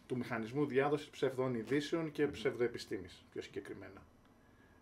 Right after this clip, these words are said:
Speaker 1: Σε μια πρόσφατη μελέτη που είχε γίνει από το Πανεπιστήμιο του Irvine και τη, το Πανεπιστήμιο του Καμ-, της Καμπέρα στην Αυστραλία, είχαν μοντελοποιήσει πώς μπορούν να διαδώσουν με ψεύτικη πληροφορία και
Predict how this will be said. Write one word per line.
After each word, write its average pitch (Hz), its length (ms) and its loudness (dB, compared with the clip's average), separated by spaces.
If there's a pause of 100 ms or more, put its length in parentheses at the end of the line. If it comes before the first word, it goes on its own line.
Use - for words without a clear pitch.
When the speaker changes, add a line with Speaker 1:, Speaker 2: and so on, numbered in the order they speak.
(240)
Speaker 1:
Σε 117 200 -4
μια 127 180 0
πρόσφατη 143 400 2
μελέτη 113 680 0
που 113 60 -8
είχε 110 120 -2
γίνει 110 220 -2
από 110 100 -8
το 110 80 -2
Πανεπιστήμιο 110 460 -6
του 107 100 0
Irvine 104 540 -2
και 101 100 -6
τη, - 160 -8 (540)
το - 100 -18
Πανεπιστήμιο 110 320 -4
του 113 60 -10
Καμ-, 107 260 -6
της 107 120 -8
Καμπέρα 104 480 -2
στην 110 160 -12
Αυστραλία, 107 500 -6 (1000)
είχαν 165 320 2
μοντελοποιήσει 139 760 4 (120)
πώς 165 200 8
μπορούν 139 220 8
να 151 100 2
διαδώσουν 131 500 4
με 120 60 0
ψεύτικη 131 340 0
πληροφορία 117 380 2
και 131 100 -2